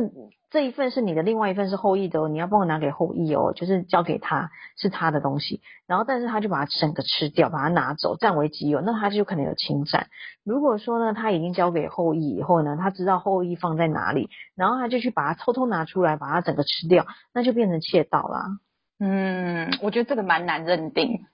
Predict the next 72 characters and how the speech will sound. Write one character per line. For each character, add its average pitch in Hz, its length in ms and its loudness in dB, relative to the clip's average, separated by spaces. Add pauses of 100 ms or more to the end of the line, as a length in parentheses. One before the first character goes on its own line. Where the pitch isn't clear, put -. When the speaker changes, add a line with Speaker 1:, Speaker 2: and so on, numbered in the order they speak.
Speaker 2:
但 202 180 0
是 214 220 0
如 214 100 -2
果 208 140 2
我 170 120 -4
是 - 200 -4
一 180 80 0
个 185 100 -2
编 190 320 2
剧 190 220 2
的 170 100 -4
话， 165 220 4
我 165 100 -2
可 - 140 -4
能 170 100 -2
会 170 140 0
说， - 320 0
就 185 100 -6
是 180 220 -4
王 196 160 2
母 214 80 0
娘 180 160 -2
娘 175 220 -4
只 - 100 4
有 185 120 6
拿 160 220 -2
出 185 220 4
一 - 240 -8
罐， - 240 6 (360)
跟 202 140 -2
他 208 120 0
们 180 120 -2
说 175 300 -2
这 214 80 4
一 185 100 4
罐 170 320 2
你 156 80 -6
们 160 160 -2
两 151 220 2
个 156 100 2
人 - 200 0
分 170 200 0
着 - 140 0
吃， - 440 -4
以 170 120 0
后 180 180 6
就 180 80 -6
可 - 160 -4
以 113 140 2
长 - 280 -4
生 180 280 0
不 185 100 0
老， - 140 4 (100)
活 - 240 -2
在 - 260 2
这 - 100 -4
个 269 100 -6
世 - 240 -4
界 - 260 -4 (100)
上。 - 120 2 (260)
Speaker 1:
这 330 80 2
根 - 140 -4
本 - 0 -
Speaker 2:
但 320 100 2
是 320 60 0
你 294 40 2
们 170 280 -2 (100)
不 175 60 2
要 165 180 2
一 185 80 -4
个 180 220 2
人 160 260 -4